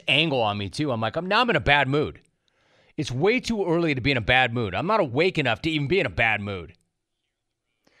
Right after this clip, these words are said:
Share the road, brah. Share the road. I'm traveling at a good rate. I'm not gonna make you later. Share the road. Either, uh,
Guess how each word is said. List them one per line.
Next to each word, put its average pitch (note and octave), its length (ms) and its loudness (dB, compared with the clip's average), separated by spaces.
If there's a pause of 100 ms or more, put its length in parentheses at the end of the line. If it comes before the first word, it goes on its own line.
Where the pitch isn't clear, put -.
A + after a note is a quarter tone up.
(160)
Share B3 400 4
the A#3+ 100 4
road, G3+ 320 4
brah. E3+ 360 2 (1040)
Share A3 320 0
the G3+ 100 0
road. C#3+ 420 -2 (1160)
I'm G#2+ 100 -6
traveling F3 580 0
at C#3+ 120 -2
a C3 120 2
good B2+ 320 -2
rate. A2+ 480 -2
I'm A#2 160 -4
not D3+ 180 0
gonna E3 140 -2
make C3 380 -4
you C3 140 -2
later. G#2 440 -4
Share D#3 300 -2
the E3 80 -2
road. A#2 400 -2 (720)
Either, E3+ 480 -2 (260)
uh, B2 60 -8